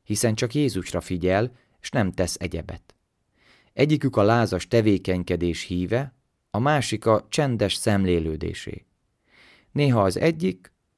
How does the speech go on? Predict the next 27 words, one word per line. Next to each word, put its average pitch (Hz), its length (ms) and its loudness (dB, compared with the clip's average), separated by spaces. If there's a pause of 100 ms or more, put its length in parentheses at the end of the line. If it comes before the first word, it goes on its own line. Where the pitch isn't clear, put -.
(200)
olykor 123 300 4
a 131 60 4
másik 120 440 2
lelkület 90 760 0
áll 95 220 2
hozzánk 85 460 -4
közelebb. 85 560 -8 (500)
Egyszer 110 380 2
belefeledkezünk 95 1000 4
a 82 60 -2
munkába, 107 720 -2
s - 120 -10
mindent 98 460 2
magunk 98 460 -2
akarunk 90 500 -2
megtenni, 98 640 -2 (440)
máskor 135 380 4
pedig 127 340 2
tudunk 113 460 0
időt 95 260 2
szánni 87 400 -4
Istenre. - 640 -10 (840)
Lelkünk 170 440 2
nyugalmát 113 600 6
akkor 131 300 2
leljük 95 380 2
meg, 104 340 -4